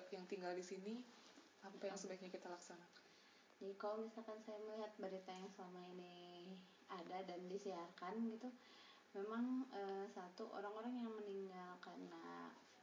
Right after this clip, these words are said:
Speaker 2: eh, novel coronavirus ini rata-rata adalah orang-orang yang sistem imunnya, eh, belum
Speaker 1: Kurang.
Speaker 2: kuat atau
Speaker 1: Hmm.
Speaker 2: sudah
Speaker 1: Sudah lemah.
Speaker 2: buruk, ya, sudah lemah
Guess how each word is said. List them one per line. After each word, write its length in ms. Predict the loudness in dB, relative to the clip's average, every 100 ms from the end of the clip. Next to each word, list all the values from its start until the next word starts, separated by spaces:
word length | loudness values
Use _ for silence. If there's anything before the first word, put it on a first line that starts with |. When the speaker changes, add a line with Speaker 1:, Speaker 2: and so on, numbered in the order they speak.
| -8
Speaker 2:
eh, 220 | -4 -2 -2
novel 260 | 0 0 0
coronavirus 720 | -2 -2 -2 -2 0 0 0
ini 320 | 0 4 4 2 -8 -18 -8
rata-rata 400 | -6 -4 -4 -2
adalah 300 | 0 0 0
orang-orang 360 | -2 -4 -4 -4
yang 160 | -2 0 0 -2
sistem 320 | -4 -2 0 0
imunnya, 560 | 2 2 0 0 -2 -4 -10 -20 -20 -20 -20 -12 -6
eh, 520 | -2 -2 -2 -2 -4 -8 -14 4
belum 220 | 10 10 8
Speaker 1:
Kurang. 140 | 6
Speaker 2:
kuat 280 | 8 8 6
atau 320 | 4 4 2
Speaker 1:
Hmm. 140 | 2 -6 -12 -16 -18 -20 -18 -18 -18 -4
Speaker 2:
sudah 200 | 4 8
Speaker 1:
Sudah 80 | 10
lemah. 180 | 10 8
Speaker 2:
buruk, 300 | 8 6 4 0
ya, 280 | 4 4 4
sudah 280 | -2 0 0
lemah 320 | 0 0